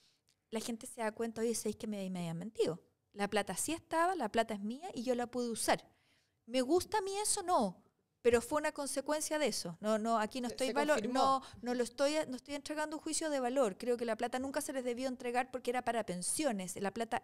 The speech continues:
Speaker 1: era para pensiones y hoy en día vemos que las pensiones están siendo aún más bajas producto de los retiros. Pero quienes mismos, eh, querían instaurar un sistema de reparto, eh,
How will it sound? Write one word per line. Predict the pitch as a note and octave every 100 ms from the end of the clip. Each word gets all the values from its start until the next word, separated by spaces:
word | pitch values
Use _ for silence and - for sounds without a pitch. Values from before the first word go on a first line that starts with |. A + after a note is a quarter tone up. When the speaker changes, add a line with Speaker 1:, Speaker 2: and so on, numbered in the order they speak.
| -
Speaker 1:
era | E4+ F4+ F4
para | E4+ E4
pensiones | E4 D#4 - C4 A3+ D#4 - - _
y | A#3+
hoy | C4
en | B3+
día | B3+ C4+
vemos | C4 A#3 A#3
que | -
las | B3
pensiones | A3 G#3 - A3
están | A3 A3
siendo | A3 A3+ G#3+
aún | G#3 G#3+
más | G#3
bajas | G#3 G3 A3+ C#4+ - _ _
producto | - G#3+ G#3+ -
de | A3
los | G3
retiros. | G#3 D#4 F3+ - _ _ _ _
Pero | C4 B3 D#4 - _ _ _ _ _ _ _ _ _ _
quienes | A3 G#3 F#3+
mismos, | A#3+ C4+ C#4 E4 - - _ _ _ -
eh, | G#3 G3 F#3 F3 _ _ _
querían | A3 A3+ A#3
instaurar | A3 - G3+ G3+ G#3+
un | A3
sistema | G#3+ - A3+ A3+ A3
de | F#3+
reparto, | F#3 F3+ A3+ A3+ G#3 D#4 _ _ _ _ _ _ _ _ -
eh, | G#3 G3+